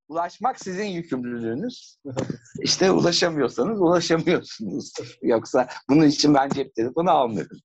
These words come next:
Speaker 2: Çok
Speaker 1: Böyle bir şey var. Mesela sadece cep telefonunun olmaması bile aslında beni inanılmaz şekilde özgürleştiriyor. Ee, farkındaysan. Yani kendinle karşılaştırdığında a-,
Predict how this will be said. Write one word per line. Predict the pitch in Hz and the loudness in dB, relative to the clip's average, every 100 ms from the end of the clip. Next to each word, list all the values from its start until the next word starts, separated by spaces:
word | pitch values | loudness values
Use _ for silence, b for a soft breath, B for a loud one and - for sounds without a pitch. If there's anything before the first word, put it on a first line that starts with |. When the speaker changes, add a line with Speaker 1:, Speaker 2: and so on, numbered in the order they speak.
| b b b - - | b b b -14 0
Speaker 2:
Çok | 127 | 4
Speaker 1:
Böyle | 120 113 190 - | 4 2 -2 -2
bir | 165 | -6
şey | 165 165 | -2 0
var. | 127 120 | 0 -2
Mesela | 160 185 220 214 - _ | -4 -2 0 0 -2 _
sadece | - 269 247 202 | -6 -6 -4 -8
cep | 220 262 | -8 -8
telefonunun | 220 220 214 233 262 | -6 -6 -4 -4 -2
olmaması | 269 208 277 269 214 - 117 | 2 2 2 -4 -4 -8 -10
bile | 104 208 320 _ _ _ B | -2 0 0 _ _ _ B
aslında | 165 214 254 | -8 -6 -4
beni | 247 262 | -4 -4
inanılmaz | 233 185 214 226 311 294 | -2 -2 -2 -2 -4 -6
şekilde | - 196 139 180 339 | -14 -16 -14 -12 -2
özgürleştiriyor. | 208 208 226 240 240 240 - 240 240 120 - _ _ _ _ _ _ _ _ | -2 -2 -4 0 0 -2 -10 -2 0 0 -2 _ _ _ _ _ _ _ _
Ee, | 127 127 107 104 104 101 92 | -12 -8 -6 -6 -4 -6 -8
farkındaysan. | - 131 110 - 107 104 117 | -4 -2 -2 -6 -6 -6 -4
Yani | 131 135 135 | -4 -6 -6
kendinle | 151 147 175 175 165 151 | -8 -6 -6 -4 -4 -2
karşılaştırdığında | 143 127 - 131 - - 123 127 117 123 123 - B B B B - | -4 -6 -8 -12 -12 -16 -6 0 2 2 2 0 B B B B 0
a-, | 113 | 0